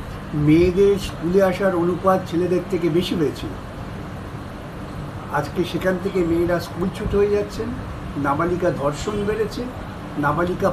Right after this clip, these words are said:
পাচার বেড়েছে। তাহলে কন্যাশ্রী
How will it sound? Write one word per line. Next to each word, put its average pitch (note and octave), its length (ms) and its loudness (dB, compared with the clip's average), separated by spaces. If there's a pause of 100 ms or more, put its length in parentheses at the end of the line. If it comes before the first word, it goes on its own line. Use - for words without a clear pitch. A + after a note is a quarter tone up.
পাচার G3 400 6
বেড়েছে। C#3 440 -2 (2000)
তাহলে D#3+ 200 0
কন্যাশ্রী E3+ 480 2